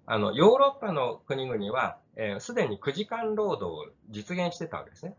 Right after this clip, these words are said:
だから、九時間から八時間、一時間減らすだけなら、まあ、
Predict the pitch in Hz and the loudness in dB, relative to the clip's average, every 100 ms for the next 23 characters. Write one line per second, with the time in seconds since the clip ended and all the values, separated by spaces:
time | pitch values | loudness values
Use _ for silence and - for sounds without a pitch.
0 | - 143 120 - 170 240 269 254 208 185 | -10 -8 -8 -4 -4 -4 -4 -2 2 2
1 | 165 131 120 131 143 117 95 - _ - | 2 0 -2 -4 0 0 0 -6 _ -12
2 | - 262 254 175 113 104 110 107 104 104 | -8 -4 2 2 2 0 0 -2 -6 -4
3 | 104 87 113 90 - - 123 95 76 | -4 -2 -2 -4 -8 -6 -2 -2 -2